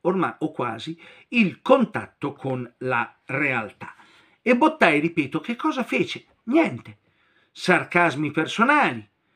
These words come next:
definire il duce un piccolo capobanda dalle ambizioni meschine e al contempo sconfinate, parlare male di Muti, parlare male di questo, parlare male di quello,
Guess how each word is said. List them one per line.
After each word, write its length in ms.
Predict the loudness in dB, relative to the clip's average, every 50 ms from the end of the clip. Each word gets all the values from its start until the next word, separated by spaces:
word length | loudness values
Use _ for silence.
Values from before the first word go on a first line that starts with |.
| _ _ _
definire 800 | _ 4 4 4 4 0 0 2 4 4 6 6 6 6 6 4
il 300 | 2 0 -2 -2 -6 -6
duce 1000 | -4 -2 -2 -2 0 0 2 4 6 6 4 4 2 0 0 0 0 0 -2 -2
un 280 | -4 -6 -8 -10 -4
piccolo 420 | _ -2 -2 0 2 0 0 0 2
capobanda 680 | -4 -6 -4 -4 -4 2 4 6 6 6 4 4 2 2
dalle 260 | 2 0 -2 -2 -2
ambizioni 720 | -4 -6 -6 -10 -12 -12 -12 -8 -2 2 4 4 4 2
meschine 800 | 0 -4 -6 -8 -12 -4 -2 0 2 2 0 -2 -8 -14 -16 -16 -8
e 120 | -4 -4
al 120 | -4 -4 -4
contempo 460 | -6 -8 -6 -6 -6 -8 -6 -6 -8
sconfinate, 800 | -10 -6 -8 -8 -8 -4 -4 0 2 2 2 2 -2 -4 -12 -16 _ -20 -20 -20 -20 _ _ _ _ _ _
parlare 480 | 2 4 4 6 6 6 6 4 4
male 260 | 4 4 4 2 0
di 100 | 0 0
Muti, 420 | 2 4 4 4 2 0 -4 -10 -4
parlare 420 | -4 -4 -2 0 0 0 0 0
male 240 | -2 0 0 0 -2
di 80 | -4 -6
questo, 400 | -6 -2 -2 -2 -2 -2 -6 -6
parlare 340 | -4 -4 -2 -2 -4 -2 0
male 220 | -2 0 0 0
di 140 | -2 -4 -4
quello, 520 | -2 2 2 4 4 4 2 0 -2 -6